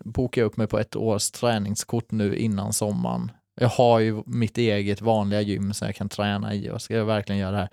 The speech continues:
Och så inser jag att, "Men vadå? Jag kommer ju att vara i Stockholm väldigt stor del av sommaren. Vad, vad är det som hindrar att jag ska gå till gymmet? Vadå en timme per dag?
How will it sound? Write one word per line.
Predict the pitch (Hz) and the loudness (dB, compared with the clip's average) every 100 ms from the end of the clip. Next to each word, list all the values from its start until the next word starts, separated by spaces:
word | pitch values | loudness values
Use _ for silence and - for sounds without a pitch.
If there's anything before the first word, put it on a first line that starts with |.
| - - - | -10 -16 -18
Och | - - | -4 2
så | 143 | 4
inser | 139 - | 4 2
jag | 95 | 2
att, | - _ | -2 _
"Men | - 120 | 2 4
vadå? | 113 107 87 95 - _ _ _ - | 6 4 2 -4 -12 _ _ _ 0
Jag | 120 - | 2 2
kommer | - 123 92 98 | 0 2 2 0
ju | 113 | 2
att | |
vara | 117 101 | 2 0
i | 113 | -2
Stockholm | - 107 - 95 101 - _ _ _ _ | -4 -4 -4 -6 -8 -12 _ _ _ _
väldigt | 120 131 107 101 110 - | 4 4 4 0 -2 -4
stor | - 107 98 | 0 0 2
del | 101 98 | 0 -2
av | 101 | -2
sommaren. | - 101 98 - _ _ _ _ _ _ _ _ _ | -2 -2 -4 -8 _ _ _ _ _ _ _ _ _
Vad, | 175 190 | 2 4
vad | 185 | 6
är | 180 | 6
det | 147 | 4
som | 135 | 4
hindrar | 131 135 101 | 4 4 2
att | 98 107 | 2 2
jag | 98 | 0
ska | - | 0
gå | 101 98 | -2 -2
till | 98 | -2
gymmet? | 98 95 101 120 - _ | -2 0 0 -2 -6 _
Vadå | 143 151 - | 4 4 4
en | 170 139 135 - _ _ | 2 2 0 -6 _ _
timme | - 151 110 98 101 - | -2 2 2 2 0 -2
per | - 113 | 2 2
dag? | 98 - 107 135 101 87 | 2 2 4 4 0 -4